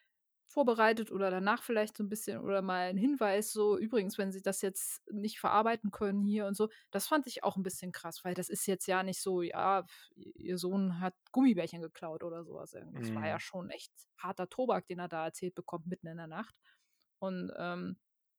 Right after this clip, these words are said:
Speaker 2: Ja,
Speaker 1: das
Speaker 2: das
Speaker 1: fand
Speaker 2: ik-,
Speaker 1: ich,
Speaker 2: äh,
Speaker 1: das fand ich schon 'n
Speaker 2: ja, weil
Speaker 1: bisschen
Speaker 2: die fühlen
Speaker 1: bitter.
Speaker 2: sich auch gar nicht für diesen Teil der Arbeit verantwortlich. Merkt man ja genau. Wir lassen
Speaker 1: <laughs> Ja.
Speaker 2: sie, also, das scheint jetzt doch 'n bisschen viel für sie zu sein. Wir lassen sie jetzt mal allein.
Speaker 1: Ja, <laughs> genau.
Speaker 2: Und wenn sie dann sich endlich mal gefasst haben,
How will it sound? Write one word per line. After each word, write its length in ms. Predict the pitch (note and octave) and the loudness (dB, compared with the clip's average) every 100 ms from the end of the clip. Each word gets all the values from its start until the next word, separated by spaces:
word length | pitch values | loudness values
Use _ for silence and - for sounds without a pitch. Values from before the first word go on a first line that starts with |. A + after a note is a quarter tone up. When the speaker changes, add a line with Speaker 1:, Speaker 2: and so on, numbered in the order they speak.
| _ - - | _ -10 0
Speaker 2:
Ja, 100 | - | 2
Speaker 1:
das 80 | |
Speaker 2:
das 120 | D#3 C4 | 4 4
Speaker 1:
fand 100 | B3 | 2
Speaker 2:
ik-, 20 | |
Speaker 1:
ich, 120 | - | -2
Speaker 2:
äh, 160 | D#3+ - | -4 -4
Speaker 1:
das 60 | |
fand 80 | C3+ | 2
ich 40 | D#3 | 4
schon 80 | G#3+ | 6
'n 20 | |
Speaker 2:
ja, 40 | |
weil 100 | G#3+ | 4
Speaker 1:
bisschen 60 | G#3+ | 2
Speaker 2:
die 60 | F3+ | 4
fühlen 200 | F#3+ G3 | 4 4
Speaker 1:
bitter. 20 | |
Speaker 2:
sich 100 | E3 | 2
auch 80 | - | 2
gar 120 | C#3+ | 2
nicht 140 | - | 0
für 80 | - | -4
diesen 200 | C#3+ C#3+ | -4 -4
Teil 200 | B2 C3+ | 0 0
der 140 | C3 - | 0 0
Arbeit 240 | C3 B2+ | -2 -2
verantwortlich. 520 | - D#3 F3+ A#2+ A2+ A#2 | -4 -4 -2 -4 -4 -6
Merkt 200 | C3 C3+ | -6 -4
man 80 | |
ja 40 | A#2+ | -2
genau. 280 | A#2 C3+ C#3+ - - | 0 -2 -4 -10 2
Wir 80 | B2+ | 6
lassen 240 | C#3 - | 6 6
Speaker 1:
<laughs> 20 | |
Ja. 0 | |
Speaker 2:
sie, 140 | D#3 D3 - | 2 0 -4
also, 180 | - C3 | -2 0
das 160 | C#3 - | 4 6
scheint 240 | D3+ D#3+ | 6 4
jetzt 120 | E3+ E3+ | 0 0
doch 80 | D#3+ | 2
'n 80 | |
bisschen 240 | E3+ - D#3 | 0 0 0
viel 220 | - G3+ | 0 2
für 140 | - | 2
sie 140 | D3+ D3+ | 2 2
zu 140 | - | 0
sein. 460 | A#2 B2 C#3 G3+ G#3 - - | 4 4 6 2 0 -8 -4
Wir 100 | C3+ | 2
lassen 260 | D3+ - F3+ | 4 4 2
sie 120 | E3 | 2
jetzt 160 | D#3 D3 | 2 2
mal 180 | D3 - - | 0 0 -2
allein. 560 | C3 A2 A2 G#2+ F#2 _ _ _ C4+ | 0 2 2 0 -4 _ _ _ 10
Speaker 1:
Ja, 160 | E4+ - | 10 8
<laughs> 60 | |
genau. 380 | D#4 F#4+ G#4 - | 2 8 10 8
Speaker 2:
Und 80 | C3+ | 6
wenn 160 | E3 E3+ | 6 8
sie 80 | |
dann 160 | F3+ F3 | 6 6
sich 180 | E3 G3+ | 4 0
endlich 240 | F#3 E3 | 0 4
mal 140 | E3 C#3 | 4 4
gefasst 460 | C3 F3+ F3 - | 4 2 2 2
haben, 400 | F3+ F#3 G#3 G3+ | 2 2 0 -2